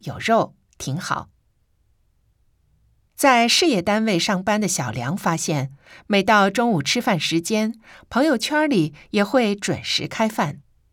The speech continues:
最近带饭的朋友多，每天他们都会在朋友圈或者微信群里晒自己的午饭。受到朋友影响，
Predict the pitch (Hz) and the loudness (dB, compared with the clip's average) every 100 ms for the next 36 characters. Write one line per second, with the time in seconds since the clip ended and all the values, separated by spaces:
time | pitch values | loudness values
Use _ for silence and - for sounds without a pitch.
0 | _ _ _ _ _ _ _ _ _ _ | _ _ _ _ _ _ _ _ _ _
1 | - 269 277 254 226 254 220 247 214 233 | -2 0 2 0 2 4 2 2 2 0
2 | - 151 220 170 202 208 214 _ - - | -2 -2 -2 -2 -2 -2 -4 _ -20 -10
3 | - 202 196 269 269 - - 302 247 269 | 0 2 2 0 0 -4 -2 0 2 0
4 | 277 233 240 208 196 202 226 180 - 262 | 0 -2 2 2 0 -2 -2 -4 -2 0
5 | 254 - - - 214 - 151 135 135 240 | 0 -2 -18 -2 0 2 2 0 0 -2
6 | 233 202 165 143 175 226 113 - - - | 0 -2 -2 -2 -2 -2 -4 -6 -14 -6
7 | - 196 170 - 269 156 147 214 - - | -2 0 -2 -2 -4 -4 -4 -4 -4 -4
8 | 151 123 - _ _ _ _ _ _ _ | -4 -4 -12 _ _ _ _ _ _ _
9 | _ _ _ _ _ _ _ - 359 320 | _ _ _ _ _ _ _ -2 2 4
10 | 240 208 202 185 262 247 151 165 190 143 | 4 2 0 -2 0 2 2 0 0 0
11 | 113 | -2